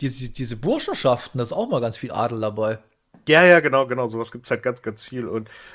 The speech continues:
Speaker 2: äh,
Speaker 1: Ja.
Speaker 2: man darf halt nicht vergessen, dass Leute wie Beatrix von Storch, ja, ich bin wieder im Anti-A-F-D-Modus angekommen,
Speaker 1: Mhm.
Speaker 2: aber
Speaker 1: Mit Recht.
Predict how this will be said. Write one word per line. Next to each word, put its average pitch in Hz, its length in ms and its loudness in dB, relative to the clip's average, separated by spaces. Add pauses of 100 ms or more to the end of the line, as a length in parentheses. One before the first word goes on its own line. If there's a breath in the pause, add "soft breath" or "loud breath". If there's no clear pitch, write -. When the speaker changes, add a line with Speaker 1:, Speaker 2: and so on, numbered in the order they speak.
(220 loud breath)
Speaker 2:
äh, - 80 0
Speaker 1:
Ja. 120 80 6
Speaker 2:
man 120 160 0
darf 127 200 4
halt 180 180 6
nicht 180 120 -6
vergessen, 131 480 0
dass 135 220 2
Leute 131 460 0
wie 131 140 -12
Beatrix 131 560 -2
von 113 180 -6
Storch, 113 540 -4
ja, 104 260 0
ich 226 140 -6
bin 185 180 -8
wieder 180 240 0
im - 120 -6
Anti-A-F-D-Modus 135 1120 -4
angekommen, 127 580 -8
Speaker 1:
Mhm. - 80 -20
Speaker 2:
aber 143 320 6
Speaker 1:
Mit 165 160 2
Recht. - 400 2